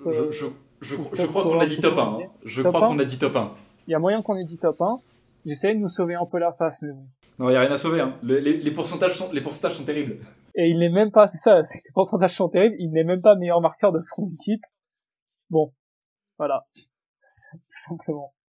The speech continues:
Speaker 1: Bah ouais, bon, on va peut-être, on va peut-être en donner de, des hot takes où on est pas mal. Moi, j'en ai une sur les Wizards. J'avais dit que Dinwiddie retrouverait son niveau et tournerait à dix-huit, vingt points de moyenne.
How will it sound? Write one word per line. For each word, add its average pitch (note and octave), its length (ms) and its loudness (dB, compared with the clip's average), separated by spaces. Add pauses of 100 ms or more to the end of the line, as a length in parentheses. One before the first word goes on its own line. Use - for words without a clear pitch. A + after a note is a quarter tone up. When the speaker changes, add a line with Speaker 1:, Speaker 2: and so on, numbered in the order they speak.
(360)
Speaker 1:
Bah D3+ 200 -2
ouais, D#3 260 -4
bon, C3+ 200 0
on D3 60 -2
va D3+ 100 2
peut-être, F3+ 340 -2
on D3+ 80 -2
va E3 100 2
peut-être F3+ 220 0
en F3 40 0
donner F3+ 320 4
de, D3+ 600 6
des D3+ 120 0
hot D#3+ 120 0
takes F3 280 -2
où D#3+ 40 -6
on D#3+ 100 -2
est D#3 80 0
pas E3+ 120 2
mal. G3 200 2
Moi, E3 100 2
j'en F3 140 0
ai G3 80 4
une A3 80 4
sur F#3+ 160 0
les E3 80 0
Wizards. F3+ 400 2
J'avais D3+ 220 -4
dit D#3+ 100 -4
que - 60 -8
Dinwiddie F3+ 500 -4
retrouverait D#3+ 400 -2
son E3 160 -8
niveau D3+ 220 -4
et F3 80 2
tournerait C#3+ 280 -4
à D3 60 4
dix-huit, D3+ 320 -8
vingt D3+ 140 -2
points D#3 140 -6
de D3 40 -6
moyenne. D3 360 0